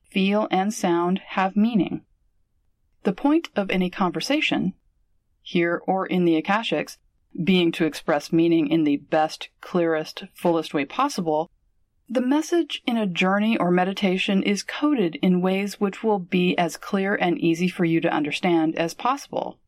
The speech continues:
I mean, when we're trying to get something across to another person, we don't speak in a language we know they won't understand. Heck, we'll move away from vocal language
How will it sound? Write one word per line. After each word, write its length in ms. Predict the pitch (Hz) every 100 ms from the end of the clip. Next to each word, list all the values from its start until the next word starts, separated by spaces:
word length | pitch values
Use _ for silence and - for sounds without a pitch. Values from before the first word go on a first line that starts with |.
| _ _ _ _ _ _ -
I 80 | 220
mean, 340 | 240 240 233 _ _ _ -
when 300 | 214 262 269
we're 140 | 370
trying 320 | - 339 311
to 80 | 208
get 360 | 160 - 185 -
something 360 | 240 233 190
across 420 | 175 - 170 196
to 100 | -
another 240 | 196 180 180
person, 560 | - 185 - 240 247 - _ _ -
we 100 | 320
don't 160 | 370 370
speak 340 | - 330 330
in 80 | 262
a 80 | 214
language 500 | 208 220 214 196 190
we 140 | 202
know 200 | 196 190
they 160 | 185 175
won't 220 | 185 180
understand. 760 | 156 170 - 180 165 - - _ _ _ _ _ _ _
Heck, 500 | - - 247 - - _ _ -
we'll 480 | 214 220 277 359 359
move 320 | 247 262 240
away 380 | 202 190 202 233
from 260 | 220 180
vocal 380 | 160 180 208 214
language 400 | 185 190 180 -